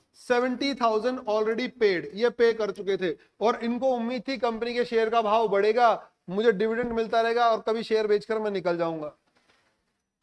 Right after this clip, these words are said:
आज लिक्विडेशन नहीं हुआ कंपनी का, तो बेटा मिस्टर राम जो इन्वेस्टर है, बताओ क्या करेगा? कंपनी की मॉनिटरिंग तो करता ही होगा कि कंपनी कैसा परफॉर्म कर रही है या नहीं कर रही है।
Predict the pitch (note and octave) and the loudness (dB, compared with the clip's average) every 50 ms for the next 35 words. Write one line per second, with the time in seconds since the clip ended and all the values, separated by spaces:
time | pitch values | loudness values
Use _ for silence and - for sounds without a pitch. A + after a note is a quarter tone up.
0 | - A#3+ A#3+ A3 - - F#3+ G#3 A#3+ C4+ B3 A3 A3+ A3+ - A#3 A#3 B3 B3 A3+ | -2 -2 -2 -2 0 4 6 6 6 6 4 0 -4 -4 -2 -2 0 0 0 0
1 | C4 B3+ B3+ C4+ C#4+ C#4 C#4 C4 A3+ B3 A3 G#3+ F#3+ A3 A3 A3 F#3+ F#3+ E3+ C#3+ | 0 0 0 0 2 4 2 2 2 0 -2 -2 -4 -6 -4 -2 0 0 0 -2
2 | - _ _ _ _ - A#3+ A#3 G3+ A3 A3+ C4 C4+ A#3+ A3+ A3+ A#3 G#3+ - - | -4 _ _ _ _ 0 0 2 4 4 4 2 2 0 0 -2 -4 -2 0 4
3 | C#4+ C#4 B3+ A3 A3 A3+ B3 C4+ C#4 C4+ C4 A3+ G3+ B3+ C4 B3+ A3+ G#3+ A3 A3 | 4 4 4 4 2 2 2 0 0 -2 -4 -4 -4 -4 -4 -4 -4 -4 -4 -2
4 | G#3+ A3+ A3 - _ - C4 B3+ B3 G#3 F3+ G3+ A3 G#3 E3+ E3+ F3 F#3+ F#3+ F#3 | -2 -2 -4 -4 _ 0 0 2 2 0 0 0 0 0 0 -2 -4 -6 -10 -18
5 | F3+ _ _ _ _ _ _ _ _ _ F3 F#3 F#3+ A#3 A#3 F#3+ A3+ A3 G3+ F#3+ | -20 _ _ _ _ _ _ _ _ _ -8 -6 -4 -4 -4 -2 0 0 0 0
6 | G3 F#3+ F3+ E3+ F3 D#3+ - _ _ _ _ _ - G#3+ G#3+ G#3 G#3 G#3+ A#3 A3 | 0 -2 -2 -2 -6 -8 -8 _ _ _ _ _ -4 -4 -4 -4 -4 -8 -8 -6
7 | A#3 A3 G3 F#3+ F#3+ G3 F#3 G#3 G#3 G#3+ G3+ A3+ G3+ G3+ F#3+ - G#3+ G#3+ A3 G3 | -6 -4 -2 -2 -2 -2 -4 -4 -4 -4 -2 -2 0 -2 -2 -2 -2 -2 0 0
8 | F3 F3 G3 A#3 B3+ A#3+ B3 G#3 G3+ F#3+ F#3 G#3 G#3+ G#3+ G#3 E3+ - G3+ G3 F#3+ | -2 -2 -4 -4 -6 -6 -6 -6 -6 -4 -4 -4 -4 -4 -4 -2 -2 0 0 0
9 | G#3+ G3+ G3+ F3+ G3 G3+ G3 G3+ F#3+ F#3 F#3 G3+ A3 A3 G#3+ G3+ F#3+ F#3 F#3 F#3 | -2 -2 -4 -4 -4 -4 -4 -4 -4 -4 -4 -2 -2 0 0 0 -2 -4 -6 -6
10 | E3 F3 E3 D#3 D3 C3+ - | -6 -8 -8 -8 -10 -16 -18